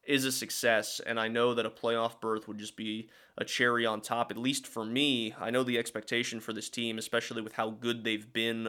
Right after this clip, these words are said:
over the last half decade, is win the division, go to the playoffs. And, uh, we had four straight years where the New Orleans Saints were kings of the South, uh, and went to the playoffs, and obviously there were two years there that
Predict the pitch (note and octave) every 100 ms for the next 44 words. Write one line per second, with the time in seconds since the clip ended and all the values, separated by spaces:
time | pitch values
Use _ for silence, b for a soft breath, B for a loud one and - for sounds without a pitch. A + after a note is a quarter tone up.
0 | - A2 G#2+ A2 G#2+ G#2+ A2 - G#2+ -
1 | A2+ A#2 A#2 G#2+ G#2+ G#2 - b b b
2 | b b b - D#3 D3 A#2+ B2 A#2 A2+
3 | A2 G#2+ - G2+ D#2 C#2 - - - -
4 | A2+ A2 G#2 G#2+ - b b b b b
5 | - G2+ F2+ F2+ F2+ A#2+ A2+ - D3+ D3+
6 | D3+ C#3 B2 A#2+ A#2+ A2+ A2+ A2 A2 A#2
7 | A#2 A#2 A2 A#2 A2+ A2 - - C3+ C3
8 | C3 B2 B2 A#2 A#2+ - b b b b
9 | _ - A2+ G#2 G#2+ A#2+ B2+ - - A#2+
10 | A#2 A2+ A2+ A2+ - - - A2 A2+ A2
11 | A2+ A#2+ A#2+ A#2+ A#2 A2 A2 G#2+ G#2+ -
12 | _ _ _ _ _ _ _ _ - E3+
13 | D#3+ D3 C3 C3 B2 A2+ A#2 A2+ A2+ A2+
14 | G#2+ G#2+ G#2+